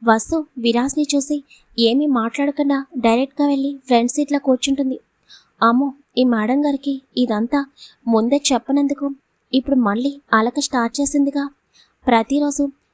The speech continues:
ఈ అమ్మాయి గారి అలక తీర్చడమే సరిపోతుంది. ఏం చేస్తాం,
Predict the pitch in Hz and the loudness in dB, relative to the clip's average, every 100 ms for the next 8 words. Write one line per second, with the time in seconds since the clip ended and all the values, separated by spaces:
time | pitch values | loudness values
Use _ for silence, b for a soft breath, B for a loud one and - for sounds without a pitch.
0 | - 269 247 214 254 285 285 277 277 - | -2 0 2 0 0 0 -2 -2 -6 -2
1 | 226 240 294 - 240 - 294 277 277 - | 0 0 -2 -2 -4 -2 0 0 -2 -2
2 | 247 240 285 294 277 269 _ _ b b | -2 0 -2 0 -2 -4 _ _ b b
3 | - 226 240 269 294 - | 0 2 2 0 -4 -4